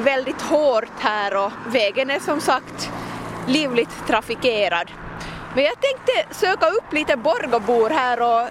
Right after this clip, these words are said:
fråga vad de tycker om det här förslaget att eventuellt ha ett cykelfält här på bron under sommaren. Nu hittar jag Borgåbon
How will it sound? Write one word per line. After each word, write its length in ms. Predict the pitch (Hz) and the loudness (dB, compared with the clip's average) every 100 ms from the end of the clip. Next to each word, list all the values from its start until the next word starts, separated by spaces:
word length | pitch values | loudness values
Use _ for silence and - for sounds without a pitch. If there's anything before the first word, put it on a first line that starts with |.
| - | -4
fråga 400 | - 381 330 240 | 0 2 2 2
vad 160 | 240 | 2
de 300 | 233 330 220 190 - | 2 0 -2 -4 -2
tycker 540 | 262 254 - 262 208 - | -2 -2 0 0 0 0
om 240 | 226 208 190 | 0 0 -2
det 80 | 233 | 0
här 200 | 226 196 | 0 -2
förslaget 800 | - 240 - 277 269 233 214 196 | -2 -2 2 2 2 2 0 0
att 360 | 196 - - - 247 | -2 -6 -10 -8 -4
eventuellt 460 | 254 294 285 277 | -2 2 0 2
ha 120 | 320 | 0
ett 120 | 247 - | 0 -4
cykelfält 760 | 302 320 - 220 226 226 208 | -4 -4 0 -2 0 -2 0
här 140 | - 208 | 0 0
på 140 | 220 | 0
bron 420 | 220 254 269 208 | -2 0 2 2
under 200 | 190 185 | 2 0
sommaren. 580 | - 240 233 190 104 127 - - - - - - - - - - - - 240 | 0 2 0 -2 -2 -2 -4 -8 -6 -6 -6 -6 -6 -6 -8 -10 -10 -6 0
Nu 140 | 285 | 2
hittar 420 | 392 381 - 359 302 | 2 2 0 2 2
jag 100 | 233 | 2
Borgåbon 800 | 262 320 359 262 233 254 240 | 4 4 2 -2 2 4 4